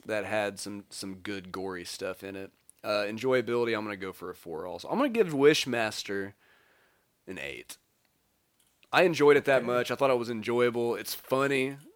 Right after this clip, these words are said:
Speaker 1: in, like, a cheesy way.
Speaker 2: It's funny, even though it's not supposed to be.
Speaker 1: Yeah, but it's like,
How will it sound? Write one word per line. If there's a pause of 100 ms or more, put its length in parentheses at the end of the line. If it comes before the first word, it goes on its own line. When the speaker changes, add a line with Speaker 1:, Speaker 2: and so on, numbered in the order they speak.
(140)
Speaker 1:
in,
like,
a
cheesy
way. (120)
Speaker 2:
It's
funny,
even
though
it's
not
supposed
to
be. (220)
Speaker 1:
Yeah,
but
it's
like,